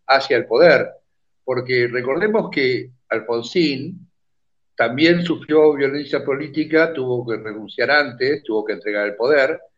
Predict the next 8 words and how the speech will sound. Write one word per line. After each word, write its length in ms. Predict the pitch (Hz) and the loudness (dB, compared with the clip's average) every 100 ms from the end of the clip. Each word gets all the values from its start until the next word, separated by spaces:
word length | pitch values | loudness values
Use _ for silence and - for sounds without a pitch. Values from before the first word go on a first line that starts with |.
| _ _ _ - | _ _ _ -4
después 680 | 113 - 147 151 147 - _ _ | -4 0 4 4 2 -12 _ _
Menem 460 | 113 131 156 151 165 | -8 -2 0 2 4
no, 420 | 180 175 175 - | 6 6 4 0
pero 200 | 131 113 | 0 0
sí 440 | - 151 143 139 127 | -2 -8 -6 -4 0
De 160 | 123 | 2
la 120 | 123 | 4
Rúa, 640 | 135 196 160 147 185 - | 4 6 6 6 4 0